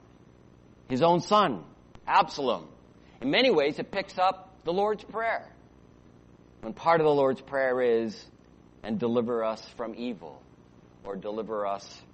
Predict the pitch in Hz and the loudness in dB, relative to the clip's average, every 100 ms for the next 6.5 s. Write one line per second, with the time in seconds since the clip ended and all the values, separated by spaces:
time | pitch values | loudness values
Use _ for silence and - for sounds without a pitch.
0 | - - 110 107 107 110 110 104 98 107 | -20 -12 -6 -6 -6 -6 -4 -4 -4 -4
1 | 90 71 - - - - - - - - | -6 -12 -20 -20 -20 -20 -20 -20 -20 -20
2 | - 92 92 - 135 131 - 71 - - | -16 -14 -14 -8 -6 -6 -6 -14 -16 -20
3 | - - - - 104 113 110 - 127 131 | -20 -20 -20 -10 -4 -2 -2 -2 -4 0
4 | 120 107 - 117 110 98 104 120 87 76 | 0 -2 -4 -4 -4 -4 -4 -4 -6 -12
5 | 71 - - _ 82 - - - 113 113 | -18 -20 -20 _ -20 -18 -18 -16 -10 -10
6 | 104 92 82 76 78 | -10 -8 -6 -6 -12